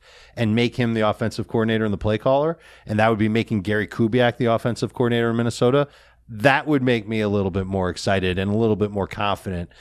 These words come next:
that Minnesota could at least keep its momentum going on offense from what we saw from this year, which was a pretty good year for Kirk Cousins.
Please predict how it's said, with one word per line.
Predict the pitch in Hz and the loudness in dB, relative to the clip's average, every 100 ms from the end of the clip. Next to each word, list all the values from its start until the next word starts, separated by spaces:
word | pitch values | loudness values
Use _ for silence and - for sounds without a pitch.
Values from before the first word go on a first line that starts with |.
| - - | -16 -4
that | 107 | 0
Minnesota | 110 101 - 107 95 | 0 0 0 0 0
could | - 95 | 0 -2
at | 95 | 0
least | 104 - - - - _ | -2 -4 -10 -20 -20 _
keep | - 147 117 | -4 -2 -2
its | 107 117 | -4 -2
momentum | 101 104 95 87 | 0 0 -2 0
going | 101 95 | 0 0
on | 90 90 | -2 -2
offense | 90 - 92 - - - - | -2 -2 -6 -8 -16 -20 -4
from | 131 | 0
what | 120 101 | 2 2
we | 98 | -2
saw | - 98 | 2 2
from | - 98 | 0 -4
this | 95 120 | -2 0
year, | 131 | 2
which | 165 | 2
was | 214 214 | 2 0
a | |
pretty | - 156 156 | 0 2 2
good | 160 | 4
year | 175 | 4
for | 175 156 | 2 -2
Kirk | - 151 | -6 0
Cousins. | 180 - 92 - | -2 -2 -10 -16